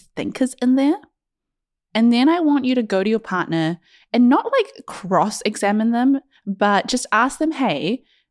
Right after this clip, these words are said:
I just wanna start, like, taking inventory of our stuff. Do you mind running me through where all our money is?" And then kinda going, like, taking mental note of the numbers and then going back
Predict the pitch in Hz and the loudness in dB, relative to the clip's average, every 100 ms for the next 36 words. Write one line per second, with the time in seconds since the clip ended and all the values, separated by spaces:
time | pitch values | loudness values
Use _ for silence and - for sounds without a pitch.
0 | _ _ - 214 240 302 330 339 - - | _ _ -4 -2 -2 0 0 0 -2 -4
1 | 196 202 190 - - - 202 190 - - | -2 -2 -4 -4 -16 -8 -4 -4 -4 -4
2 | 170 160 - 170 160 151 160 151 170 - | -4 -4 -4 -4 -4 -2 -2 -2 -4 -6
3 | 147 147 - 190 139 147 - - _ _ | -6 -8 -8 -4 -4 -4 -8 -18 _ _
4 | - 220 220 226 208 208 226 262 269 - | -8 0 2 2 2 0 2 2 0 -6
5 | _ _ _ _ _ - 202 208 196 208 | _ _ _ _ _ -10 -2 0 2 2
6 | 214 196 185 - 180 165 170 165 180 175 | 0 -2 -6 -6 -4 -2 -4 -6 -4 -2
7 | 170 170 160 160 151 165 180 262 311 - | 0 -2 -2 -2 -2 -2 -2 -2 -2 -8
8 | _ _ _ _ _ _ _ 165 190 180 | _ _ _ _ _ _ _ -2 0 2
9 | 170 170 170 - - 175 185 190 - 202 | 0 0 -4 -6 -10 -4 -2 -2 -2 -4
10 | 190 170 170 - 170 - - - 202 202 | -2 -4 -4 -4 -8 -8 -20 -8 -2 -2
11 | 233 214 208 196 170 165 160 170 156 147 | -2 -4 -2 -2 -2 -2 -4 -6 -4 -4
12 | 160 220 202 190 170 170 175 156 | -4 -4 -4 -4 -4 -4 -4 -6